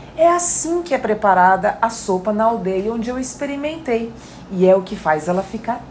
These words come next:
tão saborosa." Buki refletiu profundamente e, ao final de uma pausa longa, disse:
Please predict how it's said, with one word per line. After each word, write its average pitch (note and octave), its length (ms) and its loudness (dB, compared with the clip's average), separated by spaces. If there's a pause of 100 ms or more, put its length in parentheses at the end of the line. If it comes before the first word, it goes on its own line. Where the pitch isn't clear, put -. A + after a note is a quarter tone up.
tão F3 220 2
saborosa." A#3+ 840 -2 (1500)
Buki D4+ 420 0
refletiu A#3 680 -4
profundamente G#3+ 1400 -4 (360)
e, D#3 100 -4
ao D#3+ 140 6
final D#3+ 480 -2
de D3+ 120 -12
uma D3+ 140 -6
pausa G#3 480 0
longa, A3 400 -2
disse: - 460 -10